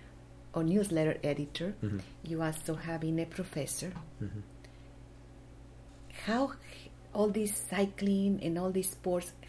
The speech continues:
Speaker 1: have helped you develop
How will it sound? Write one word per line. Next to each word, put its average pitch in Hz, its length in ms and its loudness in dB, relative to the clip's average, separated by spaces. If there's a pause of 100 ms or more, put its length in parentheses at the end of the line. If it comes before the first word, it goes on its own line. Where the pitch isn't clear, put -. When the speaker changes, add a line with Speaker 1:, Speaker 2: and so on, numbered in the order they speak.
Speaker 1:
have 208 200 0 (200)
helped - 520 -6
you 180 460 2 (1040)
develop 175 560 2